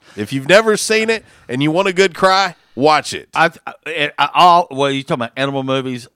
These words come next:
Speaker 2: I tell you one movie that they'll get me, get me all teared up. Uh, Turner and Hooch.
Speaker 1: Yeah, Turner and Hooch.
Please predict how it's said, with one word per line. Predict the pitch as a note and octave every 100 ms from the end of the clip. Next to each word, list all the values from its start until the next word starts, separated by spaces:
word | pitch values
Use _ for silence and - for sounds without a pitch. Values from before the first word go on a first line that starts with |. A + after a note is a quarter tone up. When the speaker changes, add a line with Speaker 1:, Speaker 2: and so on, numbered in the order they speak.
| -
Speaker 2:
I | A#2
tell | A#2+ C3+
you | A#2
one | A2+ A#2 G#2+
movie | G#2+ A2+ G#2+
that | F#2 G#2+
they'll | G#2+ G2+
get | G#2 G2
me, | G2+ _ _ _ - F#2
get | A2 G2
me | G2+
all | G2 F2+ F#2+
teared | - G2+ G2+ G2
up. | G2+ _ _ _ _ -
Uh, | G#2+ G#2 F#2+ F#2 _
Turner | C3 A#2+ A#2 G#2
and | F#2+
Hooch. | A2 F#2 - - _
Speaker 1:
Yeah, | B2 C3+ C3 - _ -
Turner | A#2+ A#2 A2+
and |
Hooch. | G#2+ G#2 G2+ -